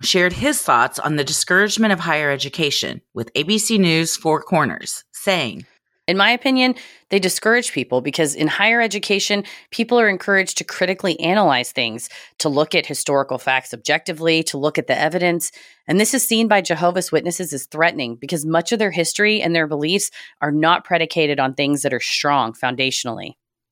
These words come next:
Speaker 1: I mean, I can't say it better myself, Rick
Speaker 2: Yeah,
Speaker 1: Ross.
Speaker 2: and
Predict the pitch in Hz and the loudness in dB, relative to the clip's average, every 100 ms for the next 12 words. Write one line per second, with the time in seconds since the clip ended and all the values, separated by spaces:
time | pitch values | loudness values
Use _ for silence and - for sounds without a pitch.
0 | _ _ _ _ _ _ _ _ 147 139 | _ _ _ _ _ _ _ _ -4 0
1 | 123 135 131 - 123 - 175 165 165 - | 0 0 0 -2 -4 -2 0 2 0 0
2 | 165 147 127 160 165 165 170 170 - 110 | 2 2 2 2 4 2 0 0 2 2
3 | 113 - - - 123 120 139 139 147 170 | 0 -2 -12 -2 -2 2 4 6 6 4
4 | - 220 202 165 | 2 0 0 -10